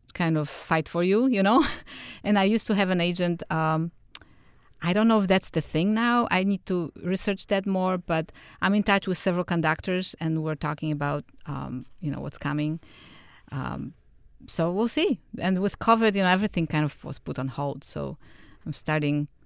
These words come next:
starting a new, in a new place, and also with some new, some challenges because things have been closed. Some of the series have been closed, for example.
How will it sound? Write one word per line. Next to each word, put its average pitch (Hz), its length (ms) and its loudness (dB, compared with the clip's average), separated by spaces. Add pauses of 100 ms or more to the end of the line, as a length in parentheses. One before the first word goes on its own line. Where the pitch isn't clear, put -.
starting 156 680 0 (360)
a 151 60 -2
new, 156 340 0 (440)
in 165 120 0
a 160 60 2
new 170 160 0
place, 175 640 0
and 151 180 0
also 147 300 -4
with 143 140 -8
some 143 320 -2
new, 143 400 -4
some 160 180 -8
challenges 156 540 0
because - 420 -8
things 151 280 -6
have 139 140 -6
been 135 160 -4
closed. 151 540 -6
Some 151 240 -4
of 147 140 -4
the 131 160 -6
series 143 400 -4
have - 140 -8
been - 120 -6
closed, 117 380 -8
for - 100 -12
example. 131 420 -12